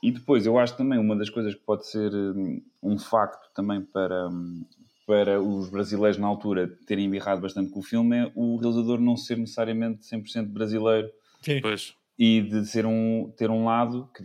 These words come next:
Speaker 1: e tem, de um fascínio, de um olhar estrangeiro, eh, sobre o, a cidade e sobre o país. Pronto, eu acho que é também isso que
Speaker 2: E que
Speaker 1: faz.
Speaker 2: para financi-, para financiar isto, eu imagino que deve ter sido uma coisa pensada para ser o tal postal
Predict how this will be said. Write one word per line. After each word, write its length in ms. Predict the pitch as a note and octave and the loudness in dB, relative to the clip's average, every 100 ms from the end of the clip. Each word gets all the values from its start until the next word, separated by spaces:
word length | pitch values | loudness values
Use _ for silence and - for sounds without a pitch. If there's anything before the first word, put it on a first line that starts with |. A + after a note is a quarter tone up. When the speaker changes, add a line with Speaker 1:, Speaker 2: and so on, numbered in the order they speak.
| - | -6
Speaker 1:
e 60 | |
tem, 440 | - F#2+ G2 G2+ G2 | -4 0 0 -2 -6
de 80 | G2 | -6
um 100 | F#2 | -6
fascínio, 840 | - G2+ A2+ A2 G#2+ G#2+ G#2 F#2+ _ _ | -4 -4 0 0 0 0 -2 -4 _ _
de 80 | G2 | -2
um 160 | G2+ | 0
olhar 260 | G#2 G#2+ G#2 | 2 4 4
estrangeiro, 960 | - - G2+ G2+ G2+ G#2+ A2 A2 A#2 - _ _ - | 0 -2 0 2 6 6 4 0 -6 -14 _ _ -2
eh, 280 | G#2 G2+ G2+ | 0 0 -2
sobre 420 | - A2 G#2+ G#2+ | -2 0 2 2
o, 540 | A2 G#2+ - A2 A2 | 2 2 0 -2 0
a 60 | G2+ | -2
cidade 420 | - A2+ G#2+ G#2+ | -2 0 2 2
e 40 | G#2+ | 0
sobre 260 | A2+ G#2 | -2 -4
o 20 | |
país. 360 | G#2 A2+ F#2 - | 0 0 0 -4
Pronto, 320 | _ D#2+ D#2+ | _ -12 -12
eu 120 | D#2+ | -14
acho 160 | D#2 - | -14 -16
que 100 | - | -8
é 100 | D#2+ | -8
também 420 | - E2+ E2+ E2+ | -6 -10 -8 -8
isso 280 | E2+ - - | -10 -14 -20
que 60 | E2+ | -20
Speaker 2:
E 0 | |
que 280 | _ - B3 | _ -2 0
Speaker 1:
faz. 160 | - | 2
Speaker 2:
para 140 | D#3 D#3 | 2 2
financi-, 580 | E3 D3+ D3+ - D#3+ - | 4 4 6 4 2 -2
para 160 | C#3+ - | -4 -2
financiar 580 | C3+ C3+ B2+ C#3 B2 | -2 0 0 0 0
isto, 160 | B2+ - | -2 0
eu 60 | C3 | 0
imagino 380 | B2 A#2 B2+ A#2+ | 0 -2 -4 -4
que 80 | A#2 | -6
deve 160 | A2 | -6
ter 100 | A#2 | -8
sido 140 | B2 A#2 | -8 -8
uma 80 | A2+ | -6
coisa 180 | A#2+ A#2+ | -6 -4
pensada 680 | C3+ B2 - C3 C3 D3 | -2 -2 0 -2 -2 -6
para 300 | C#3+ D3+ D3+ | -6 -2 0
ser 180 | C#3 D3+ | 0 -2
o 60 | C#3+ | -2
tal 180 | D#3 D#3 | -2 -4
postal 640 | - - C#3+ C#3+ D3+ | -6 -6 -2 -2 -4